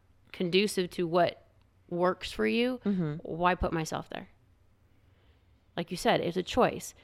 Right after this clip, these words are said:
Speaker 1: If I don't want the person to piss me off, don't put me in front of the person. It's pretty simple.
Speaker 2: I think it amazes me how much control a person can have over you and how it is you behave.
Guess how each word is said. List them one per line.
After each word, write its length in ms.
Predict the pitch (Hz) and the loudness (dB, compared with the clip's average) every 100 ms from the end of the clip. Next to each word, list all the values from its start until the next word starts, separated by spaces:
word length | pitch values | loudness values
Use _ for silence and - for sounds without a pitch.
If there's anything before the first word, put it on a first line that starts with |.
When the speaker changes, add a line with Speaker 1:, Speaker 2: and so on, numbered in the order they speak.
| _ _ | _ _
Speaker 1:
If 80 | |
I 80 | 185 | 4
don't 100 | 208 | 8
want 120 | 233 | 6
the 80 | 233 | 6
person 240 | 240 240 214 | 6 4 4
to 40 | |
piss 260 | - 226 - | 2 2 4
me 140 | 202 | 4
off, 180 | 208 247 190 | 6 2 6
don't 220 | 233 247 | 6 8
put 120 | 311 | 6
me 120 | 269 254 | 6 4
in 60 | |
front 120 | 254 | 6
of 60 | 247 | 4
the 80 | 226 | 4
person. 420 | 277 294 - - - _ - - _ - | -2 -2 -8 -10 -18 _ -20 -20 _ -20
It's 180 | - - _ - | -18 -20 _ 4
pretty 220 | 294 277 | 4 6
simple. 520 | 226 285 - - 196 - - - | 2 2 0 -4 -6 -12 -2 2
Speaker 2:
I 160 | 214 - - | 2 0 0
think 440 | 254 269 359 - - - - - | 2 2 0 -6 -14 -20 -20 6
it 200 | 208 - - | 6 8 4
amazes 920 | 180 175 175 175 208 214 190 160 147 | 4 6 8 8 8 4 0 0 0
me 220 | 147 151 | 0 2
how 220 | 147 156 | 4 4
much 320 | 165 - - | 2 -2 -4
control 840 | - 160 - - 160 123 117 135 - _ | -2 -2 -2 2 4 4 2 -2 -10 _
a 80 | 143 | 0
person 460 | - - 156 - 139 | 2 2 2 0 -2
can 180 | - 135 | -2 -2
have 320 | 127 135 139 | 0 2 4
over 240 | 127 135 | 2 2
you 500 | 131 143 139 113 85 - | -2 0 2 4 2 0
and 120 | 139 | -4
how 200 | 127 120 | 0 0
it 80 | 120 | 2
is 160 | 120 - | 0 -2
you 80 | |
behave. 480 | 92 123 127 90 - | -4 -4 -4 -6 -10